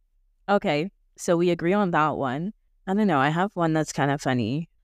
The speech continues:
So my mom, fifty-six-year-old woman, always tells me, twenty-three-year-old female, about all her problems. I, twenty-three-year-old female, live apart from my parents and abroad.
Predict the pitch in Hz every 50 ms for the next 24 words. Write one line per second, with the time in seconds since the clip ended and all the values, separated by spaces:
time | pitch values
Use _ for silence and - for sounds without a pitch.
0 | _ _ _ - - 170 170 170 170 160 165 170 170 170 170 175 180 196 220 254
1 | 254 - 220 196 - - 202 - - 180 - - - 180 180 180 175 156 156 147
2 | 147 151 165 170 - - 139 151 175 185 185 - - - 175 160 160 165 - 165
3 | 160 156 160 160 - - 170 160 160 165 170 - - 165 160 160 160 160 156 160
4 | 151 - - 160 156 151 151 156 165 - 127 170 151 147 - - 139 151 165 190
5 | 175 - - 151 143 147 - - 82 95 110 131 175 - - - _ _ _ -
6 | 170 180 190 208 208 - - 214 202 208 208 196 - 190 202 196 190 190 190 185
7 | 180 - - 180 175 175 175 175 170 175 175 165 170 170 180 202 - - 180 156
8 | - - 180 175 165 165 - - 156 147 156 175 180 - - 156 160 151 - 143
9 | 139 135 143 156 175 208